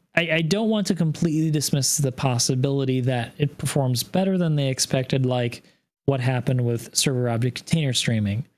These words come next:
That went online ahead of schedule because it worked better than they expected.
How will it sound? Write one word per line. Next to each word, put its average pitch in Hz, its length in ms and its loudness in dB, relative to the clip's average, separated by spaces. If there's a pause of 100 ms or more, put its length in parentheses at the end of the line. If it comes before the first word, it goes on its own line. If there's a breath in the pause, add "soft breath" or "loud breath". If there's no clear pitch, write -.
(340)
That 196 260 0
went 214 160 2
online 165 460 2
ahead 131 200 0
of 120 100 -2
schedule 135 420 0
because 120 480 0
it 139 80 0
worked 135 340 -2
better 131 220 0
than 120 180 0
they 113 160 0
expected. - 600 -2